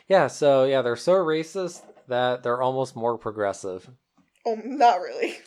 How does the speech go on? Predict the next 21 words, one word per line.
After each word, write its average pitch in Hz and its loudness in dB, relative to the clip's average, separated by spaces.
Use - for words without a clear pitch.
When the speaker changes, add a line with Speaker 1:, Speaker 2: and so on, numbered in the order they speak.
Speaker 1:
Not 190 0
really, 135 4
but 120 0
in 151 -4
a 151 2
way, 104 -2
'cause 117 -6
they 117 0
didn't 120 -4
want, 117 -6
they 123 -6
didn't 127 -6
want 123 -6
slaves. 98 -8
Speaker 2:
Yes, 294 4
because 285 -6
they 247 -2
hated 330 -4
black 233 -4
people 226 -10
that 240 -6